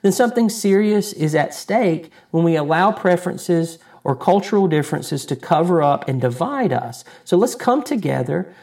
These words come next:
let's speak with one another, and make sure we're on the same page."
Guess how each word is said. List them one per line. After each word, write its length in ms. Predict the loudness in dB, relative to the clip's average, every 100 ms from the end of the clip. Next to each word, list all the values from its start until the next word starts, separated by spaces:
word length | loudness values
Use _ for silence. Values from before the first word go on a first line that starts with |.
| -12 0
let's 240 | 2 2
speak 500 | -4 -6 0 0 2
with 160 | 0 0
one 220 | -2 0
another, 680 | 0 -2 -4 -6 -6 -6 -12 _ _ _ _ _
and 140 | -4 -4
make 140 | -4
sure 200 | 0 0
we're 140 | 2
on 160 | 0 -2
the 80 | -4
same 320 | -6 -6 -6
page." 560 | -8 -12 -12 -16 -20